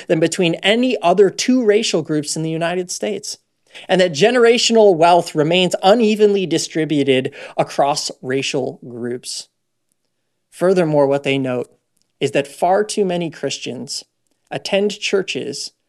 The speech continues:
that are homogenous racially,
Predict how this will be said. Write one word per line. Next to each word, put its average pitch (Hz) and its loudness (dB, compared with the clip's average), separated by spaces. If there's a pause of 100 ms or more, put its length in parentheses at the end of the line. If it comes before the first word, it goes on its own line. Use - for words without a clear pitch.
(600)
that 143 0
are 131 -4
homogenous 139 -6 (120)
racially, 131 -14